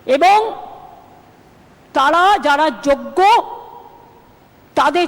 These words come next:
চাকরি না কেড়ে নিয়ে তাদের কাজ করবার সুযোগ দেবেন। By chance,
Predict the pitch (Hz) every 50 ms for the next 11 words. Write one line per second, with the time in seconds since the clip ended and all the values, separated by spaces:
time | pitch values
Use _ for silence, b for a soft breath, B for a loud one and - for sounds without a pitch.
0 | 349 - - 302 277 262 - - - 302 359 370 285 247 247 247 254 254 262 277
1 | 277 - - - 269 254 247 254 254 269 277 302 330 359 392 381 - - - -
2 | - - - _ _ _ _ _ 254 247 247 233 285 294 285 285 262 233 214 -
3 | - - - 233 220 220 262 302 - - - 233 180 226 214 190 180 175 214 202
4 | 196 240 269 269 247 196 165 - - - - - - - - - - _ _ _
5 | _ _ _ _ _ _ _ _ _ _ _ - 185 254 311 359 392 370 - 415
6 | 381 339 285 240 202 -